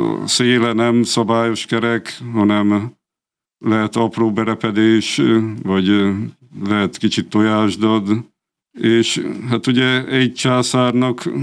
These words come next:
főleg, ha gyakoribb császár vertek, akár ötven-hatvan féle hátlappal pénzt, és ugye ezeket a birodalom minden területén, mert először Rómában volt központi pénzverés.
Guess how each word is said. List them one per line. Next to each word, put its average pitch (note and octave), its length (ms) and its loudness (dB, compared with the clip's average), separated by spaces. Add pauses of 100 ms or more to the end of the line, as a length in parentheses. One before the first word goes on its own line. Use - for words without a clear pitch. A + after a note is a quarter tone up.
(500)
főleg, A#2 340 0
ha A2 80 0
gyakoribb A2+ 680 0
császár A#2 640 -2
vertek, A2+ 480 -2
akár A#2 380 -2
ötven-hatvan G#2+ 720 0
féle G2+ 280 0
hátlappal G2+ 680 0
pénzt, A2 440 2
és G#2+ 320 0 (640)
ugye G#2 120 0
ezeket G#2+ 340 0
a A#2 60 0
birodalom A2 760 2 (600)
minden G#2+ 460 2
területén, A2 600 0
mert G#2+ 300 2
először A2+ 580 0
Rómában A2 680 2
volt G#2 200 0
központi G2 560 0
pénzverés. F#2+ 920 0